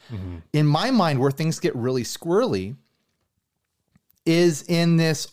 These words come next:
Speaker 2: overdrive distortion sort of range, 'cause there's a school of thought of overdrives before distortions.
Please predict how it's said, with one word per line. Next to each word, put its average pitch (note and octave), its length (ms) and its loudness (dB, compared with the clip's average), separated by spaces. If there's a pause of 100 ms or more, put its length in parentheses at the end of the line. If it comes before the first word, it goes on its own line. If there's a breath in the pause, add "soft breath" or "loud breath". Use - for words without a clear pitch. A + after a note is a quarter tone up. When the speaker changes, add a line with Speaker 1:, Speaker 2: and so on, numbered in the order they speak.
(140)
Speaker 2:
overdrive D#3+ 1400 2
distortion C#3 1000 -2
sort G#2+ 320 -2
of G#2+ 80 -2
range, F#2+ 440 -2
'cause C#3 220 -2
there's D3+ 220 0
a C3 40 -2
school D3+ 340 -2
of B2+ 60 -6
thought C3 280 0
of A#2+ 260 0 (480 loud breath)
overdrives A#2+ 760 0
before D3 500 0
distortions. A3+ 840 -4